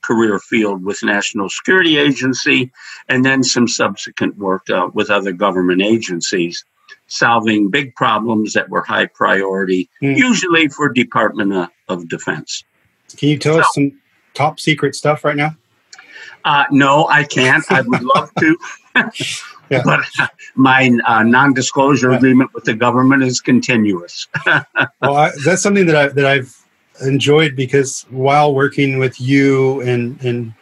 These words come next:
Speaker 2: and Bill Binney and, and meeting some of your other colleagues from that time, that, that when we start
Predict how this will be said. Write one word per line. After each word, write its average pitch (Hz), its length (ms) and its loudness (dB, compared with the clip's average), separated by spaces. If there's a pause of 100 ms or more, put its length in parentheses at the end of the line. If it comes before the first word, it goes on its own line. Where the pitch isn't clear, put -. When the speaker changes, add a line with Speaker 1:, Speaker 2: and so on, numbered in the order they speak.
(120)
Speaker 2:
and 117 300 -6
Bill 127 360 0 (240)
Binney 127 340 0
and, 117 260 -4
and 120 220 -6 (100)
meeting 127 300 -2
some 127 160 -8
of 117 80 -2
your 120 140 0
other 123 280 0 (1120)
colleagues 143 380 2
from 139 100 -4
that 123 160 -2
time, 131 480 -2 (280)
that, 139 160 -4
that 135 160 -4
when 156 160 2
we 143 100 2
start - 340 -2